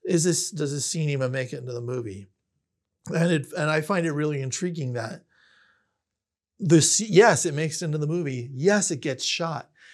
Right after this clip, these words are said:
Yes, it gets into post. And th-, even those scenes get cut. And, um, and so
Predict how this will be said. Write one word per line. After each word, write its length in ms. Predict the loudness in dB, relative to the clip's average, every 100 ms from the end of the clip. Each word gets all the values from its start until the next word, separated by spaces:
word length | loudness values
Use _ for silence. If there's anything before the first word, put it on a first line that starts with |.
| -20 _
Yes, 480 | -6 6 8 8 4
it 120 | -2 -2
gets 220 | -4 -4
into 220 | -2 -2
post. 580 | -2 -2 -2 -4 -8 -10 _ -20 -20 -4
And 200 | -2 0
th-, 80 | 0
even 320 | 0 2 2
those 300 | 0 0 -2
scenes 220 | -4 -6
get 220 | -6 -10
cut. 360 | -8 -6 -8 -12 _ _ _ _ -4
And, 520 | 0 2 0 -2 -10 -14 -2 2
um, 400 | 2 0 -6 -8
and 180 | -6 -2
so 580 | 2 4 6 2 -2